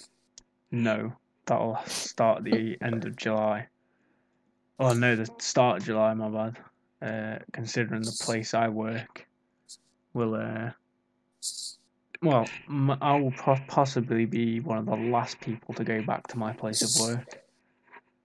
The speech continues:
Speaker 2: Which, if
Speaker 1: Because
Speaker 2: you watched the podcast last week, you remember us discussing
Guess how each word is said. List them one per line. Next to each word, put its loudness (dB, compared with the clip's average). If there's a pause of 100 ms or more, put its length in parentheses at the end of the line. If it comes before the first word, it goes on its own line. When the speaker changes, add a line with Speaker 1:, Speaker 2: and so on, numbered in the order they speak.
Speaker 2:
Which, 4
if 10
Speaker 1:
Because 6 (100)
Speaker 2:
you 8
watched 4
the 4
podcast -2
last -4
week, 2 (300)
you 6
remember 6 (100)
us 6
discussing 4